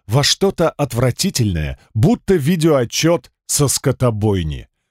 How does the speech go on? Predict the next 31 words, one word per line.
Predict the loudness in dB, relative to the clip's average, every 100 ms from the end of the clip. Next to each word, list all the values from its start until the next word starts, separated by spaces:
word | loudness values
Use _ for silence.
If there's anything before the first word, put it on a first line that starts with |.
| _ -8
Я | 0 2
уже | 2 0 -2
давно | 2 0 2 0 0
потерял | -2 0 2 2
счет | 0 0 0 -2 -2
убитым | -2 2 2 2 2
демонам, | 2 2 0 0 -4 _ _ _
все | -2 2 0
тело | 2 2 2
покрылось | 0 -2 0 2 0 -2
сплошной | -4 0 0 0 0 0 0
коркой | 0 0 0 0 -2
застывшей | 0 -2 0 -2 -2 -4 -2
крови | 0 2 0 -4 _ -4
и | -4
прочих | 2 0 0 -4
потрохов. | -4 -4 -4 -2 -2 -2 -10 _ _ _ _
На | 2 2
раны | 4 2 0
я | 0 0
и |
вовсе | 2 0 0 -2
не | 0
обращал | 2 2 2 0 0
внимания, | 0 0 0 0 -4 -6 _ -12
в | -4
боевом | 0 0 0 -2
трансе | 0 -2 -2 -6 -8 -12 -6
боли | 2 2 2
не | -2 -4
чувствуешь, | -2 -4 -4 -6 -6 -6